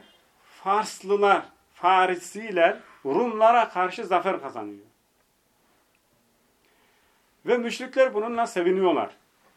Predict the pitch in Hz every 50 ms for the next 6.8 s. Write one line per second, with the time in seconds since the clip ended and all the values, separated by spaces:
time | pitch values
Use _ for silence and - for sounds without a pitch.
0 | _ _ - - - 240 240 - 208 180 - - - - 180 208 226 226 208 190
1 | - - - 143 131 127 120 120 - - - 214 214 202 - 202 190 185 214 233
2 | 240 233 240 - _ _ _ _ _ _ _ _ _ _ - 151 151 147 147 143
3 | 143 147 147 143 143 - - _ _ _ _ _ - 135 160 156 151 170 170 170
4 | - 208 165 151 147 - 214 214 233 226 - - - 127 117 113 - - _ _
5 | _ _ _ _ _ _ _ _ _ _ _ _ _ - - - 156 175 196 190
6 | 175 143 120 135 190 247 240 208 185 170 143 147 165 208 233